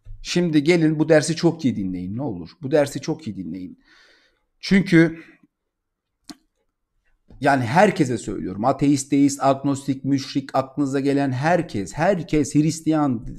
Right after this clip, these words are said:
falan, yabancı dinlere de çevrilmesi lazım bunun. Benim vaktim yok maalesef ama inşallah o günler de gelir. Yani bu dersin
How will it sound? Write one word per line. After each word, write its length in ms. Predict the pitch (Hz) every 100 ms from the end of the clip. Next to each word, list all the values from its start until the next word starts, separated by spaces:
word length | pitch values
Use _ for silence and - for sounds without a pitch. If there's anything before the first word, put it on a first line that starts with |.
| -
falan, 360 | 147 151 113 - - _
yabancı 420 | 127 143 165 165 160
dinlere 420 | 170 170 175 170
de 80 | 156
çevrilmesi 600 | 139 120 107 110 107 104
lazım 340 | 101 104 101
bunun. 200 | 104 110
Benim 280 | 120 127 120
vaktim 380 | 127 - 139 135
yok 300 | 127 - -
maalesef 500 | 123 117 104 123 156
ama 260 | 131 120 120 - _ -
inşallah 360 | - - 127
o 100 | 131
günler 360 | 123 127 143 151
de 60 | 127
gelir. 260 | 101 95
Yani 260 | 135 127 120
bu 120 | 160
dersin 560 | 170 160 - 170 185